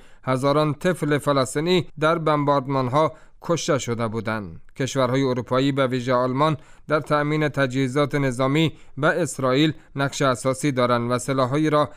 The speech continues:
در اختیار این رژیم فاسد قرار داده‌اند که در حمله به خانه‌ها، مکاتب و بیمارستان‌ها در غزه استفاده شده است. آلمان بزرگترین حامی اروپایی اسرائیل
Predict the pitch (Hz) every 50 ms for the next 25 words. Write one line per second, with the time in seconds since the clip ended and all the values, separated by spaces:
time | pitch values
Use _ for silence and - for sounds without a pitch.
0 | - - - - 147 147 139 113 139 127 - - - 147 151 156 151 147 151 139
1 | 151 139 135 131 135 131 123 151 170 160 147 127 - - 131 - 143 - 143 139
2 | - - - 135 135 143 156 165 147 135 135 131 120 131 117 143 143 135 - 151
3 | 151 135 - - - _ - - 139 143 131 120 131 131 127 127 127 127 120 127
4 | 117 - - 131 123 120 117 113 127 139 139 - - - - - - 135 131 -
5 | - 127 117 107 - 143 143 117 - - - - - 139 135 135 123 113 120 131
6 | 131 127 127 127 127 131 127 - - 131 127 117 110 135 156 147 143 131 123 107
7 | 113 117 107 107 135 143 139 - - - - - - 123 117 - - 131 117 -
8 | 120 113 101 110 113 110 - 113 104 107 101 98 80 - - - - - - -
9 | - - - - 127 127 123 139 147 156 151 - - - - - - 139 147 139
10 | 147 151 151 143 - 147 151 160 170 170 165 131 139 147 147 143 147 160 160 165
11 | 107 135 151 156 147 - - 139 143 151 151 147 135 - - - 135 131 131 139
12 | 156 165 151